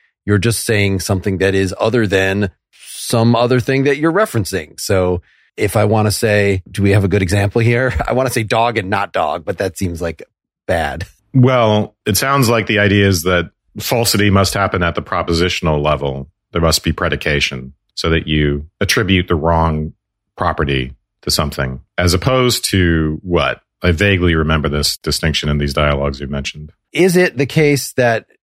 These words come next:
Speaker 1: right, if we're drilling in, if we want to say, as this dialogue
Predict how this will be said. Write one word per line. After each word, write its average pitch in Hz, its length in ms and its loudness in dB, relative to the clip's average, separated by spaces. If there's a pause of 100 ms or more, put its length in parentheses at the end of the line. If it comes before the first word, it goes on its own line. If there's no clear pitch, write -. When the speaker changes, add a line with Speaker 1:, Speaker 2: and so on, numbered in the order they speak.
(440)
Speaker 1:
right, 98 220 -2
if 95 120 -4
we're 113 80 4
drilling 131 400 2
in, 113 240 2
if 98 140 -6
we 110 80 0
want 110 160 0
to 117 40 -4
say, 107 260 0
as 95 140 0
this 95 160 -2
dialogue 92 720 0